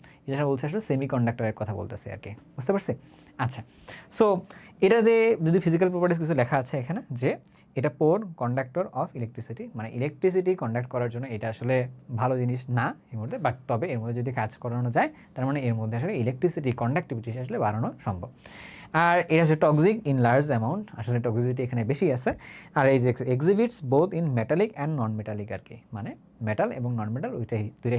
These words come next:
হিসেবেই থাকতে পারে আর কি। ওকে, আর এইটার যদি আমরা চিন্তা করি, এটাও আমাদের যে বায়ুর উপস্থিতিতে যে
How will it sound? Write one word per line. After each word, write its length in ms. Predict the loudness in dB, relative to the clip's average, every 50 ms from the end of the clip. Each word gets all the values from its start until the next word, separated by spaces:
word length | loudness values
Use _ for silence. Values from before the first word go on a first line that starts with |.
| 0
হিসেবেই 220 | -2 -2 -2 -2 -2 -4
থাকতে 160 | -6 -8 -10 -10
পারে 140 | -10 -10 -12 -12
আর 60 | -14 -18
কি। 60 | -20 -20 -20 -20 -20 -6 -2 0
ওকে, 120 | 0 0 -2 -8 -12 -18 -20 -6 0 2 2
আর 80 | 2 0 0 2 2
এইটার 220 | 4 4 4 4 4 4
যদি 120 | 4 4 4 2
আমরা 120 | 2 2 0
চিন্তা 180 | 0 0 0 0 0
করি, 140 | -2 -2 -2 -2 -2 -2
এটাও 220 | 2 4 4 4 4 2 0 -2
আমাদের 240 | -2 0 2 2 2 2
যে 60 | 2 2 2
বায়ুর 220 | 2 0 0 0 -2
উপস্থিতিতে 640 | -4 -6 -6 -4 -2 -2 -2 0 0 -2 0 0 0 0 -2 -6 -18 -20 _ -6
যে 60 | -4